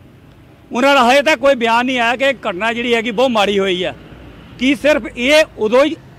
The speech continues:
online ਹੁੰਦੇ ਹੈਗੇ ਜਦੋਂ ਇਹਨਾਂ ਨੇ ਕੋਈ ਕਾਰਜ ਦੱਸਣਾ ਹੁੰਦਾ ਹੈਗਾ? ਮਤਲਬ ਆਮ ਜਨਤਾ ਨੂੰ ਇਹਨਾਂ ਨੇ ਕੋਈ ਵਾਸਤਾ ਨਹੀਂ ਹੈਗਾ। ਇਹਨਾਂ ਨੂੰ ਉਹੀ ਵਾਸਤਾ ਹੈਗਾ ਕਿ ਜਦੋਂ ਇਹਨਾਂ ਦਾ ਕੋਈ ਲੀਡਰ ਮਾਰ ਦਿੱਤਾ ਜਾਂਦਾ ਹੈਗਾ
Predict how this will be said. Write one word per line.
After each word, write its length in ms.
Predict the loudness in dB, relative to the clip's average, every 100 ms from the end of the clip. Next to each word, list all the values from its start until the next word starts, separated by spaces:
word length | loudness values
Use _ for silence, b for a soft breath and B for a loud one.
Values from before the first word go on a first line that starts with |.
| -20 -6
online 400 | -2 0 0 0
ਹੁੰਦੇ 360 | -2 -2 0 2
ਹੈਗੇ 240 | 2 -2
ਜਦੋਂ 280 | -2 -2 -2
ਇਹਨਾਂ 160 | 0 -2
ਨੇ 60 |
ਕੋਈ 160 | 0 -2
ਕਾਰਜ 280 | 0 0 0
ਦੱਸਣਾ 320 | -6 -2 -2
ਹੁੰਦਾ 200 | 0 -2
ਹੈਗਾ? 240 | -2 -4 -10 -20 -20 -20 -20 -20 -20 -20 -20 -20 -20 -20 -20 -20 -20 -20 -20 -20 -20 -20 -6
ਮਤਲਬ 240 | -4 -2 0
ਆਮ 240 | 2 2
ਜਨਤਾ 360 | 0 -2 0 0
ਨੂੰ 80 | 2
ਇਹਨਾਂ 220 | 0 2
ਨੇ 100 | 0
ਕੋਈ 240 | 2 0
ਵਾਸਤਾ 380 | 2 0 0 -2
ਨਹੀਂ 120 | 0
ਹੈਗਾ। 280 | 0 0 -4 -8 -20 -18 -6
ਇਹਨਾਂ 240 | -2 0
ਨੂੰ 100 | 0
ਉਹੀ 320 | 0 2 2
ਵਾਸਤਾ 420 | 2 0 0 0 0
ਹੈਗਾ 260 | 0 -2
ਕਿ 120 | -2
ਜਦੋਂ 300 | -4 -4 -4
ਇਹਨਾਂ 160 | -4 -4
ਦਾ 80 | -4
ਕੋਈ 160 | -2
ਲੀਡਰ 320 | -4 -4 -6 -2
ਮਾਰ 240 | 0 0
ਦਿੱਤਾ 220 | -2 -6
ਜਾਂਦਾ 260 | -4 -4 -4
ਹੈਗਾ 340 | -4 -2 -4